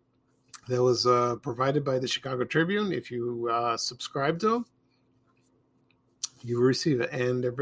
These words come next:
and, uh, I won't go into more deta-, I won't go into detail of that because, one, I wrote a story about the Cuddly Dudley in January.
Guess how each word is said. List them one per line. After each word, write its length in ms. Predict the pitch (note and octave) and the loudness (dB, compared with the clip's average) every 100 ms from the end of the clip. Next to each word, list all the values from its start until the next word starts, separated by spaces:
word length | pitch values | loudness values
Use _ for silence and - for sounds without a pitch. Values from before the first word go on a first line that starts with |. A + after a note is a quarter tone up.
| - - | -6 -6
and, 320 | D3 C#3 C#3 | -4 -2 0
uh, 160 | C3+ - | 0 2
I 80 | |
won't 260 | D3+ A3+ D#4+ | 4 4 4
go 220 | C#4+ A#3+ | 4 4
into 180 | G#3 F3 | 4 2
more 240 | D3 D3 | 4 4
deta-, 380 | C#3+ C#3 - - - | 4 0 -4 -12 -10
I 60 | C#3+ | -4
won't 380 | D#3+ G3+ C#4+ D#4+ _ - | 0 2 0 -4 _ 2
go 220 | D#3+ D#3 | 4 6
into 220 | C#3+ C3+ | 2 -2
detail 680 | B2 A#2 - C3 C3 A2+ - - - _ | -4 -4 -2 -2 -2 -4 -8 -20 -20 _
of 140 | A#2 | -10
that 260 | A#2+ A#2 - | -6 -6 -4
because, 540 | B2+ - D3+ C#3+ - - _ _ _ _ _ _ _ - - _ | -8 0 2 2 -2 -12 _ _ _ _ _ _ _ -20 -20 _
one, 400 | C#3+ F#3 C3 B2+ - - - - - - _ | 2 4 4 0 -6 -18 -20 -20 -20 -20 _
I 80 | D#3+ | 6
wrote 180 | B3 C4 | 8 6
a 40 | |
story 540 | - - E3+ E3 D3 | 4 6 6 8 6
about 360 | A2+ - A#2+ - | 4 0 -6 -6
the 80 | - | -14
Cuddly 400 | - C#3+ C#3+ B2+ | 0 2 4 4
Dudley 560 | C3 C3+ C#3+ C3+ C3+ - _ - | 2 2 2 2 0 -6 _ 0
in 220 | A#3+ D#4+ | 2 6
January. 680 | F#3 C3 A2 G#2+ F#2+ - | 6 4 0 -6 -12 -14